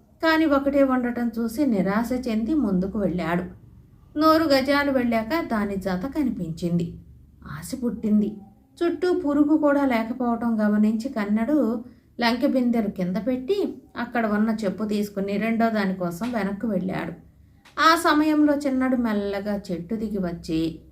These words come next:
దారిలో పెట్టి ఉన్న లంకె బిందెలు భుజానికి ఎత్తుకుని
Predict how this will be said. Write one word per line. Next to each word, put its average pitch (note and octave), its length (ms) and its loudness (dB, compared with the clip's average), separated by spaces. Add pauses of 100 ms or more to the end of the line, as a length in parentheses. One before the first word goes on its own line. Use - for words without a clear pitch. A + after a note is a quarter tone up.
(260)
దారిలో C4+ 500 6
పెట్టి D#4+ 300 0
ఉన్న C#4 240 2
లంకె G#3 340 0
బిందెలు A3+ 400 0
భుజానికి F#3 540 -2
ఎత్తుకుని C#4 580 -4